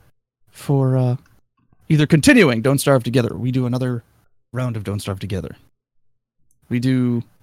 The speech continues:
uh, Ticket to Ride, which was Will's option. A hundred percent orange juice, which is my option. Or Human Fall Flat again,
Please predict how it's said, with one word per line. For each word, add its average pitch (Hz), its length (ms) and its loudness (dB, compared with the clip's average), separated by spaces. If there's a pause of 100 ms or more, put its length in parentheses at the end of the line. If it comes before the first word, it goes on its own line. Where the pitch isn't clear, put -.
(800)
uh, - 280 -8 (200)
Ticket 202 220 0
to 175 100 0
Ride, 180 440 2 (720)
which - 200 -12
was 104 240 -12 (600)
Will's 120 260 -2
option. 104 360 -10 (1120)
A - 60 -2
hundred 214 240 6
percent 214 300 4
orange 220 360 4
juice, - 420 -12 (400)
which 120 180 -12
is 104 160 -10
my 139 220 -2
option. - 380 -12 (840)
Or 180 280 2
Human 127 300 -4
Fall 113 200 -6
Flat 98 200 -8
again, - 240 -18